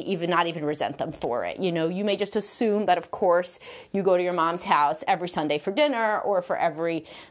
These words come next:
major holiday, or that you have to see them every month and that you can't really move away.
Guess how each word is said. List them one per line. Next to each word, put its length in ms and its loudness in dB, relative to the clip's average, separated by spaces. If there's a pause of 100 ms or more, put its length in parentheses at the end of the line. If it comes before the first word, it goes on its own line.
major 220 0
holiday, 640 4
or 220 2
that 200 -2
you 60 0
have 220 2
to 80 -6
see 180 -4
them 160 2
every 240 0
month 400 0
and 160 2
that 160 -4
you 80 -2
can't 260 -2
really 220 0
move 240 -4
away. 580 4